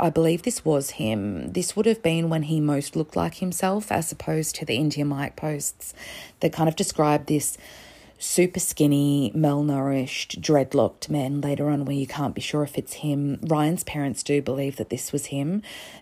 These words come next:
They did ask the employees, who will confirm that it was him. This was ten kilometres from the ashram, and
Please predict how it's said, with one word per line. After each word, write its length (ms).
They 160
did 260
ask 640
the 240
employees, 640
who 80
will 140
confirm 480
that 100
it 80
was 340
him. 360
This 280
was 240
ten 320
kilometres 680
from 460
the 100
ashram, 880
and 540